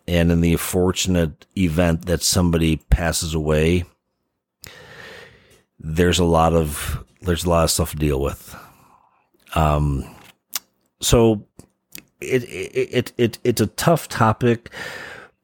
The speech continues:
Um, one, you know, I, I,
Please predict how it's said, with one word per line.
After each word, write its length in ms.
Um, 560
one, 680
you 100
know, 200
I, 320
I, 460